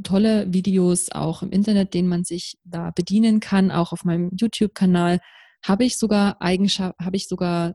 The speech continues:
zwei, drei Videos zum O-C-R-Yoga direkt hochgeladen. Eins für die Vorbereitung zum O-C-R und eins für die Nachbereitung nach dem O-C-R.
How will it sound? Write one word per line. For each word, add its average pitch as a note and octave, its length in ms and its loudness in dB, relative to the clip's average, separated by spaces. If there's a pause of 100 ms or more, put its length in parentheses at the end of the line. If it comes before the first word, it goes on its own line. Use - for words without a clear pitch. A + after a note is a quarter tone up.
(120)
zwei, F3 200 -4
drei F#3 240 -2
Videos G3 560 0
zum A3+ 240 -2
O-C-R-Yoga G3 920 0
direkt G#3 440 -4
hochgeladen. G3 720 2 (360)
Eins F#3 280 2
für E3+ 120 -6
die F3+ 80 -4
Vorbereitung G3+ 680 0
zum A3+ 220 0
O-C-R F3+ 680 0
und E3+ 120 -2
eins D3+ 240 -4
für F3 100 -4
die F3 80 2
Nachbereitung F3+ 720 -2
nach F3 260 -4
dem G#3 180 0
O-C-R. E3+ 640 -4